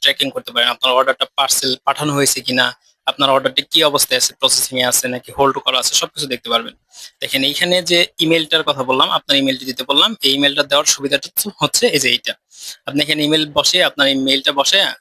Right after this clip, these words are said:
সরাসরি আপনি দেখতে পারলেন যে আপনার অর্ডারটি কি অবস্থায় আছে। আমাদের অর্ডারটি কিন্তু প্রসেসিং এ আছে। তো এছাড়া যদি আপনার ইমেল যদি নাই দেন বা দিতে মনে না থাকে, তাহলে আমাদের ডিফল্ট অবস্থায় যে মেইলটি আসলো, ওই মেইলটি এখানে বসিয়ে দিবেন। বসিয়ে দেওয়ার পরে আপনি ট্র্যাকিং করতে পারবেন।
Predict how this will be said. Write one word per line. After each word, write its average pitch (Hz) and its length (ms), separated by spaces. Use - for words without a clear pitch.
সরাসরি 135 360
আপনি 127 260
দেখতে 135 220
পারলেন 123 360
যে 123 100
আপনার 123 280
অর্ডারটি 127 300
কি 131 320
অবস্থায় 127 480
আছে। - 180
আমাদের 135 200
অর্ডারটি 143 280
কিন্তু 156 240
প্রসেসিং 135 440
এ 123 80
আছে। - 240
তো 143 360
এছাড়া 185 340
যদি 175 240
আপনার 170 380
ইমেল 165 280
যদি 156 200
নাই 135 300
দেন 123 220
বা 120 100
দিতে - 460
মনে 139 260
না 151 140
থাকে, 117 200
তাহলে 123 240
আমাদের 131 340
ডিফল্ট 160 300
অবস্থায় 156 320
যে 156 140
মেইলটি 143 380
আসলো, 196 300
ওই 143 120
মেইলটি 135 360
এখানে 139 240
বসিয়ে 127 300
দিবেন। 117 240
বসিয়ে 135 260
দেওয়ার 143 240
পরে 180 140
আপনি 131 180
ট্র্যাকিং 131 320
করতে 117 240
পারবেন। 120 280